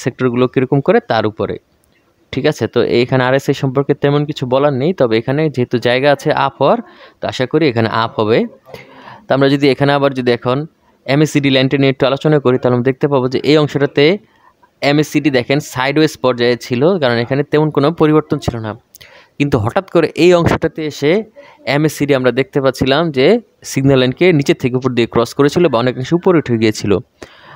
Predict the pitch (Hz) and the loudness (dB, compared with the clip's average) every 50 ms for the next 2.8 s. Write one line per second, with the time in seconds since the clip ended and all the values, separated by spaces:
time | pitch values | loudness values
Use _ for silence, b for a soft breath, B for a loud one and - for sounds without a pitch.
0 | B B - 156 156 147 143 143 147 147 147 160 170 175 147 131 135 - 127 127 | B B -2 0 2 2 2 2 2 0 0 0 0 0 0 0 -2 -2 0 0
1 | 143 139 - - 123 120 - - - 156 160 156 - 143 139 135 120 113 120 135 | 0 0 0 -2 -4 -4 -4 -2 0 0 0 2 2 2 2 2 0 0 0 0
2 | 175 170 - 117 123 123 - - - 123 113 117 - - 135 143 | -2 -2 -2 -2 -2 -2 -2 -2 -2 -2 -4 -4 -2 0 0 0